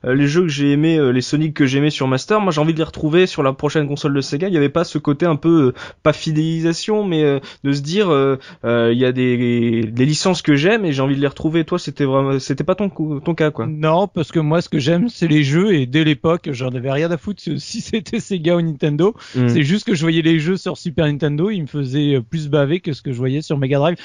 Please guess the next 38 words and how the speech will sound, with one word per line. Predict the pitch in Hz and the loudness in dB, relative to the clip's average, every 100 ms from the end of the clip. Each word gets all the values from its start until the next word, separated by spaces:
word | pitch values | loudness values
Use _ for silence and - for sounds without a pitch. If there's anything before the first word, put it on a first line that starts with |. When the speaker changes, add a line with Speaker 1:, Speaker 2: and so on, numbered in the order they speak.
| - 202 | -14 -4
Speaker 2:
En | 170 | -4
soi, | 202 262 | 0 -2
tu | 277 | -2
sais, | 269 | -4
c'est | 190 | -4
pareil | - 208 214 | 0 0 -2
sur, | - 165 160 | -2 0 0
sur | - 165 | -2 -2
Mega | 160 165 | 0 2
Drive, | 170 220 | 2 0
les | 151 156 | 0 2
jeux | 170 | 2
que | 165 | 0
je | |
voyais, | 151 196 254 | 0 0 0
c'était, | 196 - 202 190 | -4 -2 -2 0
bah, | 135 - | -4 -6
comme | 139 | -8
tu | 135 185 | -6 -4
dis, | 226 | -4
c'était | - 147 | -4 -2
les | 139 143 | 2 2
licences | 156 208 208 | 0 -2 -4
que | - | -4
je | - | -4
connaissais | 170 147 156 | -4 -4 -2
déjà | 156 190 | 0 0
sur | 190 165 | 0 0
Master, | 156 - 220 247 - - - - | 0 0 0 0 -4 -20 -18 -4
et | - | 0
j'avais | 131 143 190 196 | 2 4 4 4
un | 175 | 2
peu | - 220 | 2 2
envie | 185 175 | 2 0
de | 151 | 0
voir | 180 190 | 0 2
autre | 208 190 | -2 -4
chose. | 208 208 151 | -6 -6 -8